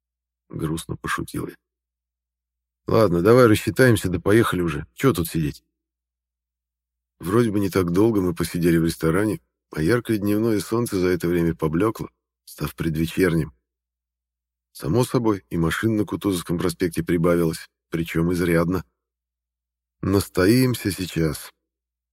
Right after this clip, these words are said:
сообщил я Стелле, которая напялила на себя огромные противосолнечные очки и повязала косынку, снова превращаясь в архимодную автоледи. «По полной».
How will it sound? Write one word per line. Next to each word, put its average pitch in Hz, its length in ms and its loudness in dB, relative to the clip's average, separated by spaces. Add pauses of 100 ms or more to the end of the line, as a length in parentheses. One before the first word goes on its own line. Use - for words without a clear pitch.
сообщил - 440 -10
я 71 100 -4
Стелле, 90 460 -2
которая 80 420 -4
напялила 85 560 0
на 82 60 0
себя 80 260 -2
огромные 85 480 0
противосолнечные 82 840 -2
очки 98 280 -4
и 92 40 0
повязала 87 420 -2
косынку, 87 580 -4 (400)
снова 95 280 -8
превращаясь 85 680 -2
в 82 60 -2
архимодную 85 640 0
автоледи. 90 560 0 (720)
«По 120 180 2
полной». 80 760 2